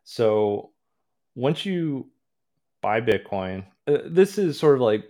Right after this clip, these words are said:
not all new Bitcoiners go through this process, but I, I think a, a lot of them do, where they buy Bitcoin, they say, "Cool, I've got Bitcoin now." And then they say, "Oh, I have to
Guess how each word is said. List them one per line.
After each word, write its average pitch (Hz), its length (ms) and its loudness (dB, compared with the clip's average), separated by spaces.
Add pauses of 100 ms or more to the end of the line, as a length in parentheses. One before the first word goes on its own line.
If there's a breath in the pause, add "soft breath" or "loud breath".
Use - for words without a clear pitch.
(200)
not 151 260 0
all 131 680 0
new 127 540 -2 (100)
Bitcoiners 120 840 -4
go 120 120 0
through 123 160 -4
this 117 120 -4
process, 120 400 -4
but 107 260 -6
I, - 60 -12
I 104 40 -8
think 110 220 -8 (120)
a, - 220 -10
a - 60 -6
lot 101 180 0
of 101 80 -8
them 98 140 -4
do, 98 300 -6
where 107 140 -2
they 101 100 -2
buy 104 200 0
Bitcoin, 113 640 -4 (340)
they 104 100 -8
say, 95 440 -4
"Cool, 156 340 4
I've 117 140 -2
got 113 140 0
Bitcoin 92 340 -6
now." 87 240 -14
And 98 120 -10
then 95 100 -6
they 92 120 -6
say, 90 320 -8 (120)
"Oh, 117 260 2
I 110 140 -6
have 104 100 -6
to - 80 -20